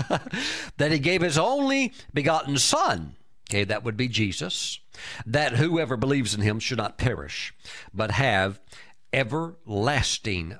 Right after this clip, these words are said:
life." Praise God. So God aimed his seed.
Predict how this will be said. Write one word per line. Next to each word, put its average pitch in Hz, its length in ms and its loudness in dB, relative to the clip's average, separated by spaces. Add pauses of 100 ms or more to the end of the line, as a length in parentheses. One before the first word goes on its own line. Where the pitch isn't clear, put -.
(160)
life." 95 640 0
Praise 98 320 0
God. 90 260 -2 (240)
So 139 220 -2
God 160 400 0 (100)
aimed 175 460 2 (100)
his 139 260 4
seed. 117 600 2